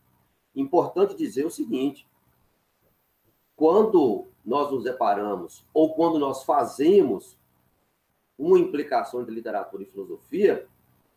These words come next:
não é pra dizer, em nenhum momento, de, de dívida da literatura com a filosofia, ou da necessidade da filosofia, da filosofia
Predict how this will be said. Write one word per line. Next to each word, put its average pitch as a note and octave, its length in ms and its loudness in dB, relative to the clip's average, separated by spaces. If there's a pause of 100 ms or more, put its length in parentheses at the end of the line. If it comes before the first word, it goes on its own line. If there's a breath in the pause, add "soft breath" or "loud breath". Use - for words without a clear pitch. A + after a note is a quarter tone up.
(300)
não F#3 400 6
é E3+ 120 4
pra F#3+ 220 2
dizer, D#3+ 760 0
em D3 120 -2
nenhum D#3 240 4
momento, D#3+ 680 2 (680)
de, F#3+ 180 -10
de F3+ 220 -6
dívida C3+ 680 -2 (920)
da E3+ 140 4
literatura D#3 560 4
com E3+ 120 0
a D#3+ 60 2
filosofia, D3+ 640 0
ou F3 280 0
da G3 100 2
necessidade G3 680 0
da G#3+ 80 0
filosofia, E3+ 880 -2 (160)
da D3+ 120 0
filosofia E3+ 840 -2